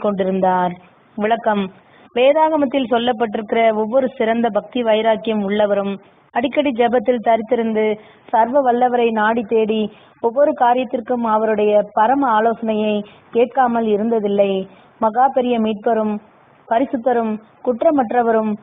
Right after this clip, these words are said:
மாசில்லாதவரும் பாவிகளுக்கு விலகினவரும் ஆகிய கிறிஸ்துவும் கூட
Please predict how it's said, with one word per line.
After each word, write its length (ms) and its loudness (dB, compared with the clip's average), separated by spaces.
மாசில்லாதவரும் 920 0
பாவிகளுக்கு 680 0
விலகினவரும் 640 0
ஆகிய 240 0
கிறிஸ்துவும் 540 0
கூட 140 0